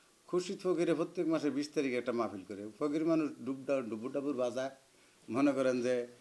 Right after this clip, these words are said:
আসে এই লোক, আমরাও মাঝে মাঝে যাই, যেহেতু মহল্লার মধ্যে, যাইয়া কিতা খিচুড়ি খাই।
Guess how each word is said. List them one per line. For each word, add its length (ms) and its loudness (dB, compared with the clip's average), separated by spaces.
আসে 460 0
এই 640 -2
লোক, 340 -2
আমরাও 360 6
মাঝে 240 8
মাঝে 200 2
যাই, 120 2
যেহেতু 260 2
মহল্লার 440 6
মধ্যে, 260 -6
যাইয়া 360 6
কিতা 240 0
খিচুড়ি 420 -4
খাই। 160 -14